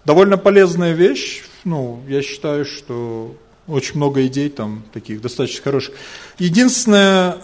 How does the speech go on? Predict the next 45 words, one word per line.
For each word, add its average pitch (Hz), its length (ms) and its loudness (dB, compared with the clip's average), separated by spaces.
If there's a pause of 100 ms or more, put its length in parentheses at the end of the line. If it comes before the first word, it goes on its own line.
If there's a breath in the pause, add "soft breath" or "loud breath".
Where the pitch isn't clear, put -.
э, 170 240 -2
я 190 160 6
не 196 140 4
понял, 196 320 4
я 151 180 4
не 165 120 0
все 185 260 4
их 165 160 -2
внимательно 160 420 0
прочёл, 180 400 -2
дочитал. 208 540 0 (220 loud breath)
Просто 196 240 -2
на 202 100 2
Западе 202 340 2
сейчас - 380 0
есть 180 160 -2
очень 185 300 -2
идея, 185 260 4
что - 180 -4
всё 190 280 0
совсем 180 440 -4
уж 151 140 -8
от 139 120 -12
тебя 151 280 -2
зависит. 147 460 -6
Все - 200 -10
эти 120 160 -12
маятники, 170 760 -4
всё - 200 -12
это 120 240 -12
там, 104 400 -12 (920 soft breath)
ты 127 80 -6
можешь 120 260 -8
всё. 123 260 -8
Я 185 180 0
не 185 80 -2
совсем 160 380 -2
согласен. 117 480 -10 (340 soft breath)
Если 180 280 -2
вы 190 100 0
уже, 185 180 0
э, 185 300 0
поднимаетесь, 185 720 -6
вот 147 160 -10
мы, 170 380 -8